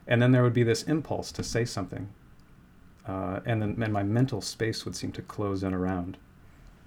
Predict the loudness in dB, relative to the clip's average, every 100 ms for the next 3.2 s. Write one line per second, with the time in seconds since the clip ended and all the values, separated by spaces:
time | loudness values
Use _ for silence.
0 | -20 -20 -20 -20 -20 -14 -6 -4 -2 0
1 | -2 -4 -4 -2 0 0 0 -2 -4 -4
2 | -2 0 -2 -2 -2 -4 -4 -6 -4 -4
3 | -4 -10